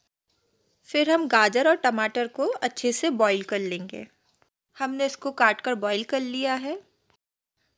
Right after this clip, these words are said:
फ्रेंड्स, आप लोग ध्यान रखें, ये थोड़ा ठंडा होने के बाद ही मिक्सर ग्राइंडर में इसको पीस लेना है आपको। और फिर उसके बाद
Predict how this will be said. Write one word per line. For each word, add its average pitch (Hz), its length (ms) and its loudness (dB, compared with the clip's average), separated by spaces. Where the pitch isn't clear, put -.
फ्रेंड्स, 311 260 2
आप 339 160 2
लोग 294 180 0
ध्यान 233 340 -2
रखें, 269 300 -4
ये 294 140 -4
थोड़ा 302 260 -2
ठंडा 254 400 -2
होने 226 340 -2
के 269 160 -6
बाद 220 400 -2
ही 240 180 -6
मिक्सर 254 380 2
ग्राइंडर 226 460 0
में 262 140 -2
इसको 330 440 -4
पीस 247 340 -4
लेना 190 280 -6
है 196 200 -12
आपको। 214 440 -14
और 240 200 2
फिर 330 300 -6
उसके 277 360 -4
बाद 220 300 -2